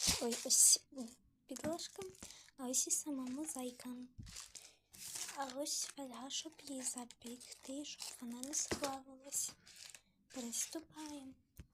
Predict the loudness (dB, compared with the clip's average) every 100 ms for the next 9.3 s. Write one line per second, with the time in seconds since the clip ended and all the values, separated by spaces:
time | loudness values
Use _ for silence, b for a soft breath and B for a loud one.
0 | -10 -10 -10 -14 -6 8 8 8 0 _
1 | _ _ -20 -20 -18 -20 _ -20 -20 -20
2 | -20 -20 -20 -20 -20 -20 -20 _ 8 8
3 | 6 -12 -20 _ -8 -8 -8 -8 -4 -4
4 | -4 -10 -14 -16 -14 -10 -10 -10 -14 -18
5 | -12 -12 -12 -18 -12 -12 -12 -10 -10 -10
6 | _ _ -20 -2 4 4 2 -20 -20 -20
7 | _ _ _ _ _ _ _ _ _ _
8 | -20 -20 -14 -14 -14 -8 -4 -4 -4 -14
9 | -14 -14 -12